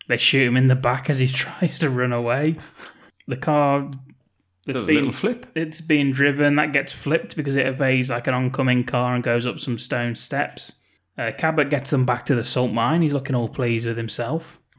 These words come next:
Speaker 2: I think that what they've done there is they've come back unexpectedly.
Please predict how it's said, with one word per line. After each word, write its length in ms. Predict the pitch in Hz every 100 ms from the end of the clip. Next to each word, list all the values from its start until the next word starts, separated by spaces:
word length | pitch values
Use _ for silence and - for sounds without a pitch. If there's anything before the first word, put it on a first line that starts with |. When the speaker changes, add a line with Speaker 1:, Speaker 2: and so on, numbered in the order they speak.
| -
Speaker 2:
I 40 | 127
think 220 | 214 320
that 180 | 101 -
what 200 | 160 135
they've 180 | 107
done 240 | 98 123 107
there 180 | 110 104
is 220 | 82 85
they've 240 | 110 95
come 180 | - 151
back 160 | 143 143
unexpectedly. 880 | 123 117 - 139 - 92 87 80